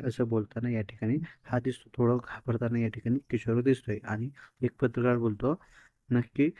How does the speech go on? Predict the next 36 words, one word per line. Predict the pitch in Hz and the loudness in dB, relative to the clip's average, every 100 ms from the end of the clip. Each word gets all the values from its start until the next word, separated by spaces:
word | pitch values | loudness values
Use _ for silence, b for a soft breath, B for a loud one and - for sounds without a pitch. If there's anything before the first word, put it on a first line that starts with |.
| B - | B -2
या | 123 | 0
ठिकाणी | 123 120 120 165 208 _ _ _ _ _ _ _ _ | 2 2 4 2 0 _ _ _ _ _ _ _ _
हे | - 127 | -2 -2
सगळं | - 131 | 2 2
असंच | 123 - 127 | 2 0 0
आहे | 117 | 2
ना? | 117 147 B B _ _ _ _ _ - | 0 -4 B B _ _ _ _ _ 0
तुमच्या | 120 117 - | 2 2 0
कॉम्प्युटरनी | 123 117 123 135 - 127 127 143 B B | 2 4 4 2 2 2 2 0 B B
हे | 131 | 0
सगळं | - 131 131 | 4 4 4
घडून | 110 131 | 2 2
आलं | 139 123 | 2 4
नसेल | 120 117 120 | 2 0 0
ना? | 127 - - | 0 -2 -4
तुमच्या | 120 117 131 | -2 -2 -2
कॉम्प्युटरची | 123 120 117 123 120 120 | 0 0 -2 -2 -4 -6
शिक्षा, | - 117 - 117 - | -2 -2 0 -6 -2
तुमच्या | 117 117 123 | -4 -2 0
बिझनेसची | 120 120 117 127 | 2 2 0 -2
शिक्षा | 113 - | 0 -4
तुमच्या | - 117 127 | -4 -2 0
बायकोला | 117 120 - 123 | 0 0 0 0
तर | 131 | 2
नाही | 131 127 | 2 4
भेटत | 110 110 | 2 0
ना?" | 131 B B B _ | -4 B B B _
आणि | 113 120 - b b | -2 -2 -2 b b
ह्यातला | 120 104 123 | -6 0 2
एखादा | 120 113 - 123 | 2 0 -2 -2
तर | 120 | 0
बोलतोय | 127 123 117 117 | 2 2 2 -2
की, | 120 | 2
"या | 127 139 | 0 0
सगळ्यामध्ये | 123 120 123 127 113 131 B B - | -2 2 2 2 2 0 B B 0
तुम्ही | 127 | 2